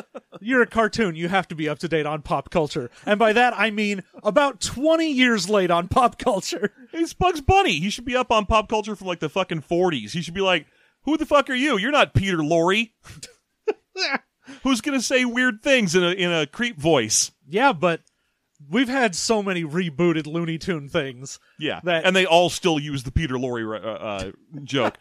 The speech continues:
Speaker 2: <laughs> You
Speaker 1: Uh,
Speaker 2: gotta.
Speaker 1: <laughs> you have to have a guy come out and be like,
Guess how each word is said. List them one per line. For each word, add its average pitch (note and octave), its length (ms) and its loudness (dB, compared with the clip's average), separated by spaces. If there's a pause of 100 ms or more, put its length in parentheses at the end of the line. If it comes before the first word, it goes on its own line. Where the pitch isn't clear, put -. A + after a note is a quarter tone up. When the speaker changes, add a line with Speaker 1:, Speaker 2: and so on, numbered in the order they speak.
Speaker 2:
<laughs> C#4+ 100 -16
You G#3+ 120 -4
Speaker 1:
Uh, D3+ 40 2
Speaker 2:
gotta. G3+ 380 2
Speaker 1:
<laughs> - 1300 -12
you C3+ 80 -6
have D3 100 -2
to E3+ 160 -4
have E3+ 140 2
a E3+ 40 -6
guy E3 200 0
come D#3+ 140 -4
out D3 80 0
and C3 80 -4
be C#3 80 -4
like, A#2+ 160 -4